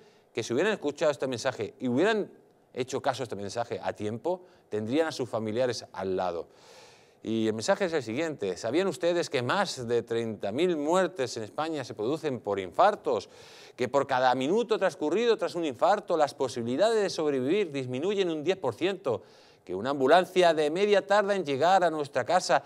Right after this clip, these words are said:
entre diez a doce minutos, produciéndose tres de cada cuatro infartos en nuestro hogar? Nace en España el proyecto Protege tu Vida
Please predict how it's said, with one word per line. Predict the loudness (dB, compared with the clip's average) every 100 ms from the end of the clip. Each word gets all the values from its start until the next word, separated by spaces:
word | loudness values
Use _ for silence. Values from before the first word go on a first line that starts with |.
| -6
entre | -6 -4 -2 0
diez | 2 2
a | 0 -2
doce | 0 0 0
minutos, | 0 -2 -2 -2 -4 -10 _
produciéndose | -6 -2 -2 -4 -6 -4 -6 -6
tres | -2 -2 -4
de | -2
cada | -2 0 -2
cuatro | 4 4 4 0
infartos | -4 0 0 2 -6
en | -6
nuestro | -6 -6 -4
hogar? | -2 0 0 -2 _ -20 _ _ _ 0
Nace | 2 2 2
en |
España | -2 0 2 2 0
el | -2
proyecto | -2 0 2 0 -4 -4
Protege | -2 -2 -4 -4
tu | -6 -2
Vida | 0 0 0